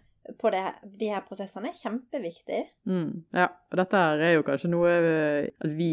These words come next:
Speaker 2: i, eh, Ungt Entreprenørskap, det, kreativitet er jo noe vi er ganske gode på, så her har vi jo egentlig masse vi kan, eh, dele med lærerne. Så kanskje,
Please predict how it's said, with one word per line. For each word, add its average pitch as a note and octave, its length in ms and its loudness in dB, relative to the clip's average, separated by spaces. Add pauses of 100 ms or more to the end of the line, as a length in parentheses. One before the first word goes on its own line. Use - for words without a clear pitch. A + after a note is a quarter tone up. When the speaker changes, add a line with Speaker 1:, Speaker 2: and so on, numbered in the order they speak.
(160)
Speaker 2:
i, D3 160 4
eh, G2 360 -4
Ungt D#3 180 -2
Entreprenørskap, C#3+ 600 -2 (320)
det, - 180 2
kreativitet F#3 480 4
er C#3+ 120 2
jo - 0 -
noe F3+ 200 0
vi F3+ 140 6
er D3+ 60 2
ganske C#3+ 260 0
gode F3 240 4
på, - 180 -2
så E3 140 -2
her E3+ 160 2
har D#3 180 2
vi D#3 120 0
jo C#3 320 0
egentlig D#3 340 -2
masse D3+ 260 -4
vi D3+ 140 0
kan, C#3 380 -4
eh, C#3 260 -6 (580)
dele D3 460 2
med D3+ 120 0
lærerne. D3 640 0
Så E3 360 2
kanskje, G3 340 4